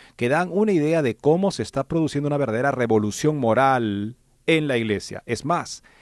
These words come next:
está en marcha un proceso que desvirtúa el sacerdocio, ap-, afirma Cascioli. Y son hechos que vienen inmediatamente a la mente después de ver la película Cónclave, dirigida por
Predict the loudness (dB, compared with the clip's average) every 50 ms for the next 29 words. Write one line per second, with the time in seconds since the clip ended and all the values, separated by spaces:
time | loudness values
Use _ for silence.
0 | -20 -10 -8 -6 -2 0 0 0 2 0 -2 0 -2 -2 -2 -2 -4 -4 -4 -4
1 | -4 -4 -2 0 -2 -2 -2 -4 -10 0 2 2 2 2 -2 -6 -4 -4 -4 -4
2 | -6 -6 _ 4 4 4 4 2 -2 -8 _ -6 -6 -4 -4 -4 -4 -2 2 4
3 | 4 4 4 0 -6 -8 -8 -8 -12 -16 -16 -16 -6 -4 -2 -2 -2 -2 -4 -4
4 | -4 0 2 2 2 0 -2 -8 -14 -18 _ _ _ _ -20 -10 _ -6 -2 0
5 | 2 2 2 2 0 -2 -2 0 0 0 0 0 0 -2 -2 0 -2 0 0 0
6 | 0 0 -2 -2 -2 -2 0 0 -2 -2 -2 -2 -2 -2 -2 -2 -2 -2 0 0
7 | 0 0 -2 -2 -4 -4 -6 -6 -4 -4 -4 0 2 2 2 2 2 -4 -8 -8
8 | -10 -10 -8 -8 -6 -2 -2 -2 -2 -2 -4